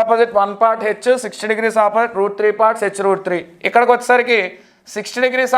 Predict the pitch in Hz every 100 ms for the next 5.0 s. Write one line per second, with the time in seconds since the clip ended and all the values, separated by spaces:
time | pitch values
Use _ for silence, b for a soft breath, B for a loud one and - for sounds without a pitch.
0 | 240 240 240 240 233 262 226 233 233 240
1 | 247 247 247 240 220 226 226 226 220 180
2 | 180 B B 180 196 214 208 208 240 247
3 | 240 233 233 226 226 233 233 233 226 196
4 | 202 214 214 226 220 214 202 196 196